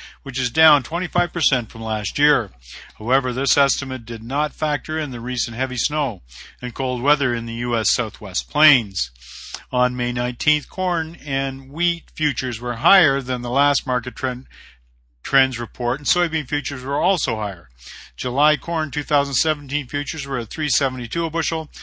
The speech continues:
the July two thousand seventeen soybean futures were at nine fifty-three a bushel, and the July two thousand seventeen Chicago wheat futures closed at four dollars and thirty-five cents a bushel. The Minneapolis July two thousand seventeen wheat futures closed at five fifty-five a bushel,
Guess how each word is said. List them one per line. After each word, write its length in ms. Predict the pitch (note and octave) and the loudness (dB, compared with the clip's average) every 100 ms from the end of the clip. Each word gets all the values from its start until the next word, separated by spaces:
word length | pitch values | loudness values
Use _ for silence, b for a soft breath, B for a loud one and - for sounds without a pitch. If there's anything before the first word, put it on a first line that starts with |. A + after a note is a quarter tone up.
| B B | B B
the 80 | A#2+ | -8
July 400 | A2 B2 C#3 C#3+ | -4 2 4 2
two 180 | C3+ C3+ | 0 0
thousand 300 | C3 B2+ B2 | 2 2 0
seventeen 460 | - C#3 B2+ B2+ | 0 0 0 -4
soybean 400 | A#2+ C3 B2 A#2+ | -2 -2 -2 -6
futures 400 | C3 B2+ A#2+ - | -8 -8 -8 -8
were 80 | A#2 | -8
at 100 | A2 | -6
nine 280 | A#2+ C3 A#2+ | -2 -2 -2
fifty-three 440 | A#2+ - - D#3 | -8 -10 -6 -4
a 40 | D3+ | 0
bushel, 400 | D#3+ D3 D#3 - B B B | -2 -2 -4 -8 B B B
and 80 | E3 | -8
the 80 | E3+ | -6
July 420 | E3 F#3+ F3+ D3 | -2 2 4 4
two 180 | - D3+ | 0 -4
thousand 320 | D#3 C#3+ C#3 | 0 0 0
seventeen 460 | - D3 C3+ C3 C3+ | -2 -2 -2 -6 -6
Chicago 400 | - C#3+ C3 B2 | -4 0 0 0
wheat 240 | C#3+ C#3+ | -6 -6
futures 340 | A#2+ A2 A#2 | -8 -10 -10
closed 300 | - D3 B2+ | -4 -2 -2
at 100 | A2 | -6
four 200 | - D3 | -6 -4
dollars 300 | B2+ G#2+ G#2+ G#2 | -2 -4 -6 -12
and 80 | |
thirty-five 460 | G2 A2 G#2 G#2 F#2+ | -10 -10 -10 -12 -12
cents 240 | A2 G2+ | -12 -12
a 20 | F#2 | -10
bushel. 440 | C#3 C3+ A#2 F2+ - B B B B | -6 -4 -6 -12 -20 B B B B
The 60 | D#3+ | 0
Minneapolis 580 | F3 E3+ D#3+ D#3 D3+ | 2 6 6 6 0
July 340 | - D3+ D#3 D3 | -4 2 2 2
two 160 | D3+ | -2
thousand 320 | C#3+ C#3+ C3+ B2+ | 0 0 0 -2
seventeen 500 | - C3+ B2+ B2+ B2+ | -4 -4 -6 -10 -8
wheat 220 | C3 - | -8 -8
futures 320 | C3+ A#2+ C#3 | -10 -8 -8
closed 320 | - D3+ C3 | -4 -4 -4
at 80 | A2+ | -6
five 260 | - C3 A#2+ | 0 0 0
fifty-five 500 | A#2+ A#2 B2+ D3+ D#3 | -6 -4 2 2 2
a 40 | |
bushel, 400 | D3+ D#3+ - D#3+ | -6 -6 -6 -8